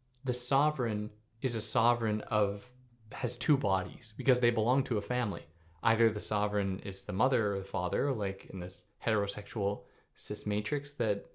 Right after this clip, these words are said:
that, uh, Hobbes is working within. In that case, the sovereign then belongs to one commonwealth, the family, and then the broader commonwealth that they are ruler of in the society,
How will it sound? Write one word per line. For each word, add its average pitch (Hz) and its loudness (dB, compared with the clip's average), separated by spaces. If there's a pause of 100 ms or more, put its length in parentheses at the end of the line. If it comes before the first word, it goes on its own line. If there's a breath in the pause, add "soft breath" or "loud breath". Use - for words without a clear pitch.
that, 98 -4 (280)
uh, 95 -8
Hobbes 101 -2
is 98 -6
working 101 -2
within. 117 -2 (560 loud breath)
In 175 2
that 147 0
case, 131 -2 (1120)
the 127 2
sovereign 127 4
then 110 0 (200)
belongs 113 2
to 113 -2
one 104 0
commonwealth, 107 -4
the 113 -6
family, 117 -2 (480 loud breath)
and 127 2
then 120 0 (500)
the 117 -2
broader 135 6
commonwealth 117 -2
that 113 -2
they 110 -2
are 104 0
ruler 110 -2
of 104 -2 (400)
in 101 -2 (720)
the 113 -4
society, - -2